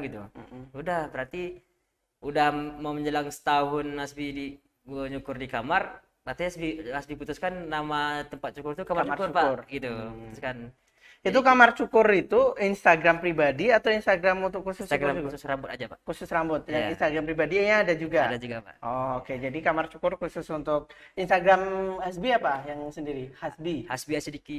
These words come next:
Speaker 1: dot underscore.
Speaker 2: Oh, hasbi asidiki dot underscore. Nah, kalau yang Instagram untuk ini, Kamar Cukur. Nah, silakan teman-teman nanti bisa follow. Nah, tadi balik lagi, Bi. Nanti kalau misalnya sudah lulus kuliah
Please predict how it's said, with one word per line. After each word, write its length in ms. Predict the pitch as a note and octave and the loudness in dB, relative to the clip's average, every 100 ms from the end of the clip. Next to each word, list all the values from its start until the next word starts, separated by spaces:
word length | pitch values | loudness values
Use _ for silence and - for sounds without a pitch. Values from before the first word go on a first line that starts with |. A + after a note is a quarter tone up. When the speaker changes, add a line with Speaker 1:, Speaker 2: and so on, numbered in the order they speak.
| C#3 | -8
Speaker 1:
dot 100 | C3+ | -10
underscore. 440 | A#2 G#2+ - - E2+ - | -14 -18 -14 -12 -14 -8
Speaker 2:
Oh, 240 | C3 C3+ B2 | -2 0 0
hasbi 400 | - - D3 D#3+ | -6 -8 -2 0
asidiki 640 | D3+ - D3 C#3 E3+ E3 | 0 -4 -8 -6 -4 -2
dot 240 | E3 D3 - | 0 -2 -2
underscore. 640 | C#3 C3+ - D3+ C3+ B2 | -6 -6 2 4 4 0
Nah, 160 | A#2+ A#2 | -6 -4
kalau 320 | A#2+ C3+ D3 | -2 -2 0
yang 240 | D3 C#3+ | -2 -2
Instagram 640 | D3 D#3 C#3 C#3+ C#3+ D3 C#3+ | -6 -2 0 4 2 2 0
untuk 400 | D3+ D3 C#3+ D3+ | 4 4 4 0
ini, 440 | D3+ E3 A3 B3 _ _ _ - | -2 -2 -2 -6 _ _ _ -10
Kamar 380 | - C#3+ C#3+ - | 0 2 2 -2
Cukur. 400 | - F3+ E3 B2+ | 0 4 4 2
Nah, 220 | C3+ C3 | -2 -4
silakan 480 | D3 C#3+ E3 D#3+ D#3+ | 0 0 4 4 4
teman-teman 400 | D#3 D3+ D#3 D3 | -2 -2 0 -2
nanti 320 | D#3+ D#3+ D#3 | -2 -4 -4
bisa 240 | C#3 - | -6 -6
follow. 480 | C3+ D3 C#3 B2+ A#2+ _ _ - - | -6 -4 -4 -4 -8 _ _ -18 -2
Nah, 160 | E3+ D3+ - - _ - | 0 0 -4 -20 _ -4
tadi 400 | F3 E3+ C4 G#3+ | 0 2 2 2
balik 320 | F3 F3 F3 | 4 4 4
lagi, 240 | E3 F#3 | 2 2
Bi. 140 | F#3 G#3+ A3 - _ _ _ _ _ _ - - | 0 -2 -4 -14 _ _ _ _ _ _ -18 0
Nanti 240 | D#3+ D#3 | 0 2
kalau 240 | G#3 F#3 F3+ | 4 6 4
misalnya 380 | E3+ D#3+ D#3 | 0 2 0
sudah 180 | E3 D#3 | 2 2
lulus 380 | D3+ D3+ D#3+ - | 2 2 0 -4
kuliah 560 | - D#3 D3 C3+ F3 | -4 -2 0 2 2